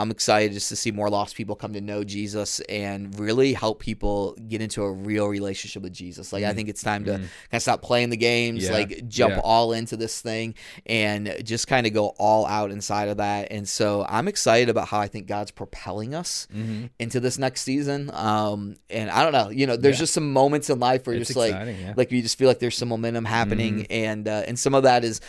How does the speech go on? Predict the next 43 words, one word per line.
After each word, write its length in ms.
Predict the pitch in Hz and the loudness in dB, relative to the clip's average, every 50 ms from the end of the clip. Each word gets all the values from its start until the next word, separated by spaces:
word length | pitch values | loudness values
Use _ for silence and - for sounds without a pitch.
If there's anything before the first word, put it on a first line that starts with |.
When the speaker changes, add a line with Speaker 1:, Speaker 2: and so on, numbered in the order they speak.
| - - - | -20 -14 -8
Speaker 1:
you 80 | - 127 | -2 -2
know, 60 | 127 | 0
things 260 | - - 131 135 123 | 2 2 2 4 4
that 100 | 131 117 | 2 4
we 120 | 120 120 120 | 4 4 4
were 80 | 117 | 4
planning 480 | 113 - - 113 113 117 123 123 120 117 | 4 4 2 2 0 0 -2 -2 -2 -4
in, 160 | 113 113 113 | -4 -4 -4
like, 240 | 113 110 104 - - | -4 -6 -6 -8 -10
twenty 240 | - 120 117 120 113 | -10 -10 -8 -8 -6
twenty, 400 | - - 113 113 120 123 120 123 | -6 -4 -4 -4 -4 -4 -4 -4
like, 260 | 110 113 110 107 104 | -4 -4 -4 -4 -4
it 120 | 110 101 101 | -4 -4 -2
w-, 220 | 113 104 104 107 | -2 -2 -2 -4
Speaker 2:
Mm-hmm. 80 | 113 113 | -2 0
Speaker 1:
that 100 | 113 110 | 0 0
we 80 | 113 110 | 0 0
had 240 | 104 110 113 113 | -2 0 0 0
on 140 | 113 113 110 | 0 0 -2
the, 180 | 110 110 107 - | -4 -6 -6 -4
like, 160 | - 113 107 | -6 -6 -4
I 100 | 104 104 | -4 -6
think 280 | - - 110 104 98 104 | -6 -6 -8 -8 -8 -8
now 300 | 110 110 104 107 107 107 | -4 -2 0 0 0 0
this 200 | 104 107 104 - | 0 -2 -4 -6
is 140 | 113 107 98 | -6 -8 -8
the 80 | 107 | -8
year 320 | 104 101 104 104 101 101 101 | -8 -6 -8 -8 -8 -8 -10
that 300 | 98 101 98 101 - - | -10 -10 -12 -12 -14 -14
it's 140 | - 101 - | -14 -14 -14
just 200 | 104 101 - 92 | -14 -14 -12 -10
gonna, 280 | 104 98 95 95 98 98 | -8 -8 -8 -10 -12 -14
Speaker 2:
Mm-hmm. 180 | - - - - | -18 -16 -12 -10
Speaker 1:
like, 200 | 104 95 - - | -10 -10 -10 -10
take 200 | - 101 95 - | -10 -10 -10 -10
off 220 | 107 98 98 - | -12 -14 -12 -14
on 140 | 85 98 98 | -14 -14 -14
some 120 | - 101 | -14 -14
of 60 | 98 | -12
that 180 | 95 - - - | -12 -12 -12 -14
stuff. 220 | - - 104 - - | -14 -12 -12 -10 -8
Speaker 2:
Yeah. 320 | - - 135 156 120 98 | -6 -4 -4 -4 -4 -6
Speaker 1:
So. 40 | 85 | -8